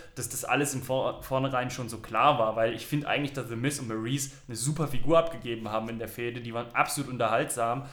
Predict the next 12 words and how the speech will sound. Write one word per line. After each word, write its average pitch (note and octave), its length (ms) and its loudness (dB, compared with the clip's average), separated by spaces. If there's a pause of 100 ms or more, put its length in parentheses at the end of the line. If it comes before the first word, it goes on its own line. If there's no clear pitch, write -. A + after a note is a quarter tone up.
(140)
Auch - 160 -2
dieses A#2+ 680 -6 (280)
Imitieren C#3 520 4
von A2+ 280 -6
John A#2 200 -6
Cena B2 200 -4
und A#2 120 -2
Nikki A#2 200 -6
Bella, A#2 320 2
einfach C3 280 -4
super C3 300 -2
lustig. A#2+ 500 -4